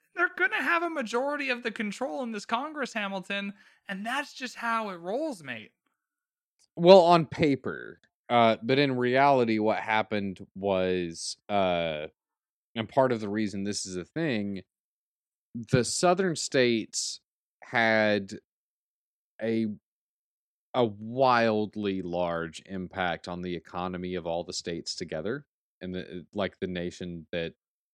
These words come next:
Speaker 2: was, right? And then the nearest competition was New York. So it's basically like you've got the Southern states versus New York. And so that was on a macro level in terms of, like,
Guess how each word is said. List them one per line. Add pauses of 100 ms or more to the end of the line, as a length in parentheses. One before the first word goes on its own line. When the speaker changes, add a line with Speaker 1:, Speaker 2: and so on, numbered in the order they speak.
(260)
Speaker 2:
was,
right? (600)
And
then
the
nearest
competition
was
New
York. (400)
So
it's
basically
like
you've
got
the
Southern
states (100)
versus
New
York. (920)
And
so
that
was
on
a
macro
level
in
terms
of,
like,